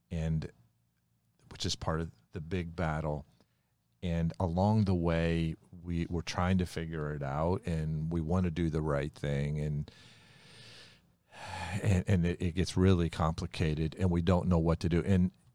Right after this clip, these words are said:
in the early days, I used to struggle with it more, and I try to figure it out. Now, you know, I, I've, I've been on journey with Jesus almost fifty years now, and it's like, I don't have to figure it out.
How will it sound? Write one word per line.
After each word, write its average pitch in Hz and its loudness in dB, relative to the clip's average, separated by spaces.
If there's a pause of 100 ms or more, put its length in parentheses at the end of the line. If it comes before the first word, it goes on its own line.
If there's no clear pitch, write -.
(220)
in 104 2
the 101 2
early 139 6
days, 95 6
I 95 4
used 95 2
to 85 0
struggle 87 2
with 82 2
it - -6
more, 85 4
and 80 2
I 80 2
try 92 2
to 82 2
figure 76 -2
it 69 0
out. 76 0
Now, 113 4
you 139 4
know, 131 4
I, 101 4 (440)
I've, 90 2
I've 85 2
been 87 4
on 85 0
journey 90 4
with 80 0
Jesus 80 -2
almost 98 2
fifty - -4
years 82 0
now, 80 2
and 80 -2
it's 80 -6
like, 85 -4 (540)
I 160 -2
don't 147 4
have 82 2
to 80 -2
figure 76 0
it 71 2
out. 76 0